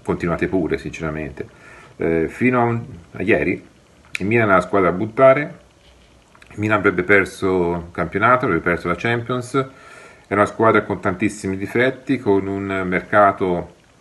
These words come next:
da negativo, eppure tutti voi della stampa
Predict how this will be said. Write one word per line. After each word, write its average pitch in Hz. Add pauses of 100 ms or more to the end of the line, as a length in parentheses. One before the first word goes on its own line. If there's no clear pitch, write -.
(180)
da 78 (1500)
negativo, 113 (300)
eppure 104 (160)
tutti 82
voi 85
della 82
stampa -